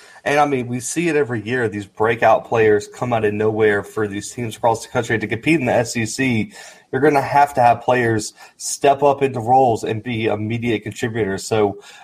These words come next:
looking at the roster right now, coming out of spring practice, going into summer workouts,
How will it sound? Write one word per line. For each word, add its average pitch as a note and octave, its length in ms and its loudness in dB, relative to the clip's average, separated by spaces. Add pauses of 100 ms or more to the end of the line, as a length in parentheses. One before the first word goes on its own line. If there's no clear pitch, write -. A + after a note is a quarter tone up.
(220)
looking D3+ 340 2
at G3+ 140 2
the F#3+ 60 2
roster E3+ 340 4
right C#3 160 4
now, A2+ 160 4
coming C#3+ 320 -4
out D3 100 4
of B2+ 80 -4
spring C3+ 300 -4
practice, A#2+ 460 2
going C3 280 0
into A#2+ 220 -4
summer B2 260 -2
workouts, A2+ 680 2